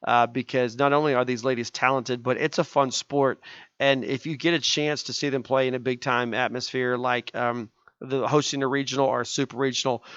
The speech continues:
or making it to Oklahoma City for the Women's College World Series, you talk about fanatics. You, you, you think Oklahoma football fans and football fans across the board get kinda crazy. Wait until you see how college softball fans act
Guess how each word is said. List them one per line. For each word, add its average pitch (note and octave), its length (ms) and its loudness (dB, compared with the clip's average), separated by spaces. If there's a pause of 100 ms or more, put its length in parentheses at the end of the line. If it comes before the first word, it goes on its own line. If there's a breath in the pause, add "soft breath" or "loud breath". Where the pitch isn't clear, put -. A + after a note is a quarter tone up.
(140)
or C3 120 0
making C#3+ 260 4
it B2 80 0
to B2 60 0
Oklahoma B2+ 400 0
City B2+ 300 -2
for C3 300 -2
the A#2+ 340 -2
Women's C3+ 400 -4
College C3+ 260 4
World B2 200 0
Series, C3+ 480 -2 (760 loud breath)
you D#3+ 120 -2
talk G3 200 8
about C3+ 220 2
fanatics. A#2+ 640 2
You, C#3+ 80 -6
you, D3+ 180 -2
you E3 200 2
think E3 300 0
Oklahoma C#3 500 0
football C#3+ 440 4
fans C3+ 400 -2
and A#2 120 -6
football C3+ 260 0
fans B2 320 -2
across B2 440 0
the B2 140 -6
board B2+ 460 0 (360 loud breath)
get C3+ 220 0
kinda B2+ 260 2
crazy. C#3 540 -2 (360 loud breath)
Wait D#3+ 440 4 (180)
until C#3 340 0
you C3+ 200 -4
see B2+ 480 -4 (200 loud breath)
how A#2+ 380 4
college B2+ 420 2
softball A#2+ 480 0
fans B2 340 -6
act A2 360 -2